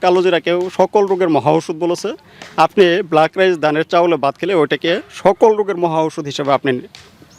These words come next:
ইয়া গণ্য করতে পারেন, সেটাও সকল রোগের মহা ঔষধ, বিভিন্ন রোগের কাজ করে।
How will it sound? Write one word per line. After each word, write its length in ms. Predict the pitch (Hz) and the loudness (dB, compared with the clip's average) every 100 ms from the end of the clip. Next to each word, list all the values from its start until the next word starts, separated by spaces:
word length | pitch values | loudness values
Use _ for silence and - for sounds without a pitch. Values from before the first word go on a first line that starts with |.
| - - | -20 -2
ইয়া 180 | 160 123 | 2 2
গণ্য 260 | 120 156 156 | 2 2 0
করতে 200 | 151 127 | -2 -4
পারেন, 220 | 113 - - _ _ - - - - | -8 -10 -20 _ _ -20 -20 -16 -2
সেটাও 400 | 156 190 214 208 - | 2 2 2 -2 -2
সকল 300 | 190 190 175 | 0 2 2
রোগের 200 | 170 147 | 2 2
মহা 200 | 139 113 | 0 -2
ঔষধ, 280 | 101 - 117 - | -6 -12 -16 -2
বিভিন্ন 360 | 160 220 247 220 | 0 2 2 2
রোগের 200 | 165 156 | 0 -6
কাজ 160 | 120 | -8
করে। 180 | - - | -10 -20